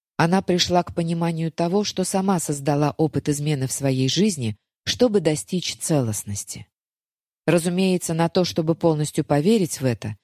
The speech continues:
ушло некоторое время. Много работы по изменению мышления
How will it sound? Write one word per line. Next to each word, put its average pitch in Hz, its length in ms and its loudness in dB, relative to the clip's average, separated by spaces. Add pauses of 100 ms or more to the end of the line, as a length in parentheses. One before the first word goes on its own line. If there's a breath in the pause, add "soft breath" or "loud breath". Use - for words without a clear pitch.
(220)
ушло 247 320 2
некоторое 202 600 0
время. 117 460 -2 (480)
Много 208 360 4
работы 214 440 2
по 147 180 0
изменению 151 600 -2
мышления 135 720 -2